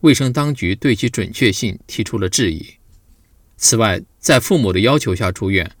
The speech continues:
还是未经父母同意的情况下住院的儿童数量不详。查尔斯沃斯提出了十四项建议，其中包括确定为什么非自愿的精神病患者住院人数正在上升。他还呼吁，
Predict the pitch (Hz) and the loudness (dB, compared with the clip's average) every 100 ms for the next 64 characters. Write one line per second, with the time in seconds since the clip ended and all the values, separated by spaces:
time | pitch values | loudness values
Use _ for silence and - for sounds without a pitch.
0 | - - - 135 147 170 123 147 - 139 | -20 -12 -2 0 4 4 4 -2 -2 -4
1 | 92 - 110 156 156 95 - 107 117 113 | -4 -6 0 2 2 0 -4 -4 -2 -2
2 | 95 113 107 85 - 101 110 110 - 147 | -2 -2 -2 -2 -4 -4 -4 -4 0 0
3 | 98 92 - 95 87 90 - _ _ _ | 0 -4 -8 -8 -8 -12 -18 _ _ _
4 | - 92 107 - 117 92 - 110 - - | -2 2 2 2 0 0 0 -2 -4 -4
5 | - 143 104 - 117 110 139 101 90 110 | -2 -2 -4 -4 -2 -2 -2 -2 0 0
6 | 85 78 - _ _ - _ _ - - | -2 -8 -12 _ _ -20 _ _ -8 0
7 | 139 139 139 143 139 104 - 107 117 90 | 0 2 0 2 0 0 2 2 2 -2
8 | - - - 185 156 101 101 - 151 - | -8 -18 4 6 6 4 -4 4 2 4
9 | 175 143 110 87 85 - - 151 135 143 | 4 6 4 -2 -8 -6 -2 0 0 -2
10 | 127 180 104 101 - 143 117 98 90 113 | -2 -2 -2 -4 -2 0 0 -2 -6 -4
11 | 131 - 131 101 101 98 92 110 123 - | -2 -2 -4 -4 -6 -8 -4 -4 -4 -10
12 | _ _ _ - _ _ _ _ - 117 | _ _ _ -20 _ _ _ _ -2 0
13 | 95 92 101 104 90 | 0 -2 -2 -2 -4